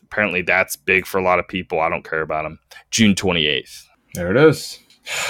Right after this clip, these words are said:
Speaker 2: I think this is, I mean, from what I can tell, this is gonna be a little bit of a slow period for a while, right? Like, I think I usually write down in my phone any games, you know, that I'm looking forward to. And really all I have for, let's see, from now until September, I got Cuphead,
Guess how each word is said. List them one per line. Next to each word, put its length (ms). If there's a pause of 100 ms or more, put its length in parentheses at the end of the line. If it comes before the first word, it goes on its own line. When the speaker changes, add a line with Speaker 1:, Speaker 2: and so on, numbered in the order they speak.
(160)
Speaker 2:
I 100
think 440
this 320
is, 400
I 80
mean, 220
from 180
what 100
I 60
can 140
tell, 280
this 120
is 160
gonna 160
be 220
a 220 (360)
little 200
bit 120
of 80
a 40
slow 300
period 420
for 100
a 40
while, 200
right? 240
Like, 120
I 80
think 360 (340)
I 100
usually 260
write 240
down 240
in 60
my 120
phone 680
any 180
games, 560
you 80
know, 80
that 100
I'm 100
looking 180
forward 300
to. 120
And 120
really 220
all 200
I 60
have 360
for, 480 (200)
let's 140
see, 120
from 220
now 280
until 220
September, 520
I 80
got 260
Cuphead, 560